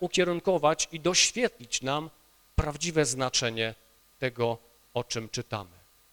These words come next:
W środku tego fragmenciku czytaliśmy słowa: „Oto nadeszła pora, by zbudzić się ze snu”. Uwaga, do wierzących, tak? List do Rzymian, do Kościoła. Pora,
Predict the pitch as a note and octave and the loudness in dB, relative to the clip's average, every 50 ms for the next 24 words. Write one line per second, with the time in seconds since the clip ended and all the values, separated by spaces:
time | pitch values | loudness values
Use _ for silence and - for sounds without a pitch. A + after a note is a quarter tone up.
0 | _ _ _ _ _ _ _ _ _ _ _ _ - - - F3+ G#3+ F#3 - - | _ _ _ _ _ _ _ _ _ _ _ _ -2 0 2 2 2 0 0 -2
1 | C3+ B2 - C3 A#2+ B2+ - - C3+ B2+ B2+ C3 C3 - - C3+ - - E3 G#3+ | -6 -4 -4 -4 -4 -4 -2 0 -2 -2 -2 -4 -6 -6 -8 -6 -6 -6 -6 -6
2 | - _ _ _ _ _ _ _ _ _ _ _ _ _ _ - - C#3+ C#3+ C3+ | -8 _ _ _ _ _ _ _ _ _ _ _ _ _ _ -12 -4 0 2 2
3 | C#3+ C#3+ - - D#3 D#3 D#3 D#3+ - - - _ _ _ _ _ _ _ _ _ | 4 4 2 4 4 4 2 2 -2 -8 -20 _ _ _ _ _ _ _ _ _
4 | _ - - - - D#3 D3+ C3+ B2+ C#3 C#3+ E3+ F#3+ - - _ _ _ _ _ | _ 0 0 2 4 4 4 4 4 4 2 2 0 -6 -14 _ _ _ _ _
5 | _ _ _ _ _ _ _ _ - D#3 E3 D#3+ D#3+ D#3 E3 E3 - - D#3+ C#3+ | _ _ _ _ _ _ _ _ -2 0 4 4 4 6 4 4 4 6 6 6
6 | - F3 F3+ F#3+ G3 F3 E3 D#3+ D3+ C#3+ C#3+ D#3 D3+ D3+ D#3 - - D#3 C#3+ C#3 | 6 6 4 6 4 4 4 2 0 0 0 -2 -4 -2 -2 0 0 0 0 0
7 | C#3+ B2+ - - C#3 A#2 G2+ G#2 - - _ D3+ C3 C3 A#2+ A#2 D3 E3+ G#3 F#3 | 0 0 0 0 -2 -4 -4 -6 -10 -12 _ -2 0 2 2 4 2 2 2 4
8 | D3+ D#3+ F#3 F#3 D#3 D3+ B2 G#2+ - - - - - D3 E3+ - - D#3 E3 C#3+ | 4 4 4 4 4 2 0 -2 -4 -8 -10 -4 0 0 0 0 0 -2 -4 -2
9 | C3 C3 A#2+ A2+ C#3 D3 D#3 D#3 D3 C3 A#2+ - A#2 A2+ - - - C#3 C#3 D3 | -2 -4 -2 0 0 2 2 2 0 0 -4 -6 -4 -4 -2 0 2 2 4 2
10 | D3+ D3 - - _ _ _ _ _ _ _ _ _ _ _ _ _ _ _ _ | 2 0 -4 -14 _ _ _ _ _ _ _ _ _ _ _ _ _ _ _ _
11 | - D#3+ D#3+ D#3 E3+ F3 F#3+ G#3 G#3+ | 0 2 4 4 6 6 4 4 2